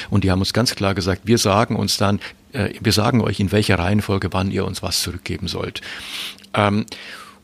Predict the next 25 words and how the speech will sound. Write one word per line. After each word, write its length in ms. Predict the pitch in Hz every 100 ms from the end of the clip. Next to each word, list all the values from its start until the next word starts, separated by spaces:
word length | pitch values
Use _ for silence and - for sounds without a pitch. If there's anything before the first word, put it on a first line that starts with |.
| _
und 320 | 143 208 220
es 200 | - -
war 160 | 107 104
von 160 | 104
Anfang 360 | 101 151 - 120
an, 140 | 113
und 140 | 101 98
das 80 |
finde 200 | - 110
ich 120 | - -
sehr 160 | 101
gut, 240 | 85 131 -
deshalb 220 | - 101
ist 80 | -
es 80 | -
für 100 | 98
mich 140 | 98
ein 80 | 95
Modellfall 720 | 92 80 92 165 - 85 - -
in 60 |
der 100 | 98
Lösung 400 | 92 104 151 113
eines 180 | - 101
solchen 240 | - 95 101
komplizierten 840 | 90 82 98 - 120 127 104 92